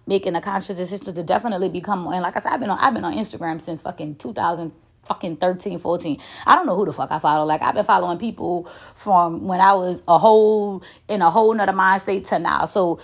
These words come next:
sometimes you get people crossing your feed that you be like,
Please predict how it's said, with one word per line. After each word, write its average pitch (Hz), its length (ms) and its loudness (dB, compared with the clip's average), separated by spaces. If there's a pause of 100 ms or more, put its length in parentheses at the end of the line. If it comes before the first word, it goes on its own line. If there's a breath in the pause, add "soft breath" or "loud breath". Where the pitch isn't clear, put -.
(120)
sometimes 226 580 0
you 202 200 -4
get 190 160 -2
people 196 260 -6
crossing 214 400 2
your 175 100 -4
feed 226 300 -4
that 170 240 4
you 226 80 -6
be 269 100 -4
like, 156 200 0